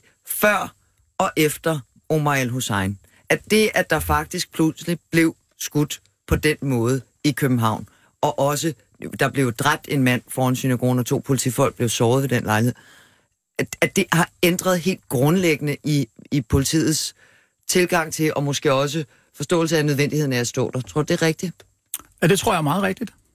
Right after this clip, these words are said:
Speaker 2: Øh, og, øh, fra den generation, hvor at, øh, at Palle Sørensen, han, øh, han likviderede, øh, fire betjente, øh, der tænker jeg også, at, øh, at Crazy Daisyland, eller, øh, det, det, man kunne kalde, øh, man kan sige, øh, dr-,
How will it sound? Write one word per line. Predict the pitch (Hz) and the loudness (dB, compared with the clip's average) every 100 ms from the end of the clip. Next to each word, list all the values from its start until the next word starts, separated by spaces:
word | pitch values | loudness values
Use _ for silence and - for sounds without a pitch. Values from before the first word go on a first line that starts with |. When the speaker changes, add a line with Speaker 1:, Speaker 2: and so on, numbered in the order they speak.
| _ _ - | _ _ 0
Speaker 2:
Øh, | 156 139 135 139 | 2 2 0 0
og, | 139 131 131 | 0 0 2
øh, | 131 127 | 0 0
fra | - | -2
den | 151 190 | 0 2
generation, | 190 185 147 - 180 170 | 2 2 0 0 0 2
hvor | 160 170 | 0 0
at, | 156 143 - | 0 -2 0
øh, | 135 127 117 117 | 2 2 2 0
at | 120 | 0
Palle | 139 127 | 0 2
Sørensen, | 147 170 165 156 | 2 0 2 4
han, | 139 156 | 4 4
øh, | 147 127 117 120 | 4 2 0 -2
han | 120 147 | 0 2
likviderede, | 147 147 131 151 165 143 | 2 0 0 2 2 0
øh, | 139 123 | 0 0
fire | 131 160 | 2 0
betjente, | 160 - 139 143 170 _ - - - _ _ - | 0 0 2 2 -2 _ -20 -20 -20 _ _ -2
øh, | 127 | 0
der | |
tænker | 139 160 156 | 2 2 2
jeg | 139 | 2
også, | 120 139 165 | 0 0 0
at, | 135 - | -2 0
øh, | 139 123 117 113 - - _ _ - | 0 2 0 -2 -10 -20 _ _ -4
at | 127 | -2
Crazy | - 151 120 | 2 2 2
Daisyland, | 131 143 147 175 156 139 | 2 2 2 2 2 0
eller, | 135 131 123 | 0 2 2
øh, | 123 120 120 120 - | 2 0 0 -2 0
det, | 135 139 | 2 4
det, | 147 | 4
man | 156 | 2
kunne | 147 | 2
kalde, | 131 131 143 156 | 0 2 2 2
øh, | 139 120 117 117 120 107 - _ _ _ _ _ _ _ | 2 2 0 2 0 0 -6 _ _ _ _ _ _ _
man | 240 135 | -6 0
kan | 123 | 2
sige, | - 135 131 120 | 2 4 4 2
øh, | 117 117 - | 0 -2 -2
dr-, | - - _ - | -6 -10 _ -16